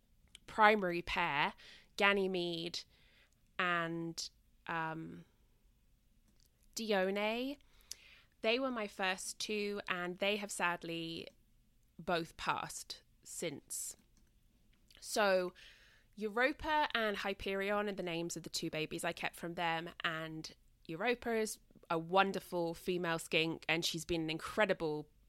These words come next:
mother. But Hyperion is now a confirmed bachelor because he's too rough with the ladies. I did also achieve a goal that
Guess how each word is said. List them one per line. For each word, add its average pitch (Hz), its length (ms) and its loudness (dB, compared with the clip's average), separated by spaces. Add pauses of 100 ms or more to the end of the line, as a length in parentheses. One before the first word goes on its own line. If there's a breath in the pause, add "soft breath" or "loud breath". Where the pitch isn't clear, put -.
(540 soft breath)
mother. 170 540 2 (580 loud breath)
But 185 200 6
Hyperion 269 640 4
is 226 160 0
now 190 400 4 (100)
a 190 140 6
confirmed 160 640 0
bachelor 208 600 6
because 175 320 -2
he's 170 220 -6
too 165 200 -4
rough 156 340 0
with 143 120 -8 (120)
the 139 80 -8
ladies. - 640 -6 (1800 loud breath)
I 220 420 6
did 285 340 -2
also 233 480 0
achieve 208 580 -4
a 180 80 -2
goal 175 460 0
that 165 180 0